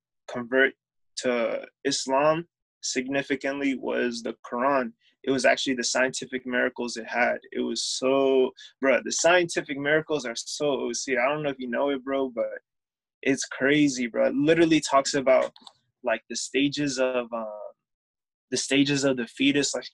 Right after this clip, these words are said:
which comes first, the muscles, the skins, the bones, like, all in order. And then it talks about how the universe was created into, like, basically it was confirming the Big Bang Theory,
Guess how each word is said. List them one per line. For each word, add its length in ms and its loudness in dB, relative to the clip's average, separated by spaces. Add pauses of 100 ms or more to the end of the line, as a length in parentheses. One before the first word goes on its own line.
which 240 -4
comes 200 -4
first, 360 0
the 80 -8
muscles, 500 -4
the 80 -8
skins, 460 -4
the 100 -6
bones, 460 -2
like, 180 -4
all 320 6
in 140 -2
order. 400 0
And 120 -6
then 120 -2
it 120 -10
talks 240 0
about 280 0
how 300 0
the 180 -10
universe 480 -10
was 120 -20 (100)
created 440 -2
into, 260 -12
like, 300 -10 (220)
basically 520 -2
it 60 2
was 180 -4
confirming 600 -6
the 60 -8
Big 260 -2
Bang 320 0
Theory, 340 -2